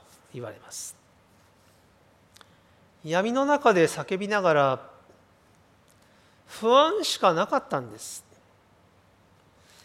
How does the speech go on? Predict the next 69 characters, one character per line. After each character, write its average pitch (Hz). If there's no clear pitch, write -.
だ 277
か 381
ら 311
こ -
そ 403
力 240
の 233
限 233
り 170
叫 165
び 208
続 226
け 214
た 151
ん 139
で 135
し -
ょ 185
う。 156
そ -
の 269
上、 320
周 247
り 269
か 277
ら 247
も 190
「う 165
る 175
さ 302
い、 208
黙 175
れ」 262
な 196
ん 165
て 160
こ 147
と 151
を -
言 143
わ 165
れ 185
た 180
ら、 143
ま 196
す -
ま 480
す 240
不 196
安 190
に 175
な 165
っ 160
て、 165
ま 156
す -
ま 349
す 208
大 202
き 185
な 151
声 170
で 143
叫 151
ん 233
だ 190
で 151
し -
ょ 180